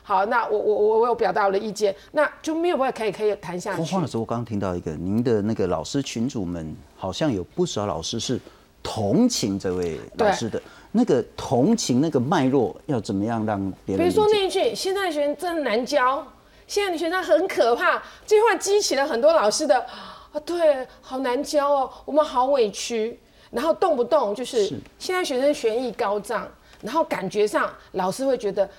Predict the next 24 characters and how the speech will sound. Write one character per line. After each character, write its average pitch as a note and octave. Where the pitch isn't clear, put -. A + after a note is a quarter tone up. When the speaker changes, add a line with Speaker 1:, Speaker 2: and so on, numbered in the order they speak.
Speaker 1:
那 D4
学 B3
生 C#4
权 B3
益 B3+
高 G#3+
涨， G#3
那 C#4+
师 -
长 G3
那 A#3
就 A#3
抵 E3+
消 G3
啦。 F#3
可 C#4+
是 G4+
事 G#4
实 G#4+
上， F4+
这 G4+
是 G4
一 E4
个， B3+